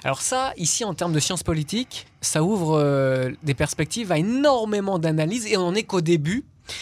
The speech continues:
Shraga Bloom, qu'est-ce que, qu'est-ce qu'Avigdor Lieberman ? D'abord, première question, est-ce que selon vous, Avigdor Lieberman appartient toujours au bloc de droite ? Et si, et si la réponse est négative,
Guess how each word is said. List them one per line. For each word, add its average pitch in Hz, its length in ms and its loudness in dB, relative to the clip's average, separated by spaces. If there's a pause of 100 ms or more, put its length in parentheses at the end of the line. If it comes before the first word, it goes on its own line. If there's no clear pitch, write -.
(100)
Shraga 226 380 0
Bloom, 196 360 -2 (340)
qu'est-ce 294 320 2
que, 220 440 4 (100)
qu'est-ce - 180 -2
qu'Avigdor 190 540 0
Lieberman ? 190 680 0
D'abord, 190 240 4
première 240 280 -4
question, - 300 -6
est-ce 123 120 -4
que 240 100 0
selon 254 300 -2
vous, 208 120 -2
Avigdor 175 360 0
Lieberman 156 420 0
appartient 131 420 -2
toujours 220 380 -4
au 127 60 0
bloc 131 200 0
de 120 100 -2
droite ? 135 460 0
Et 170 80 -2
si, 294 420 -2
et 160 100 -2
si - 260 -4
la 233 80 -2
réponse 185 360 -6
est 127 40 -4
négative, 139 560 -4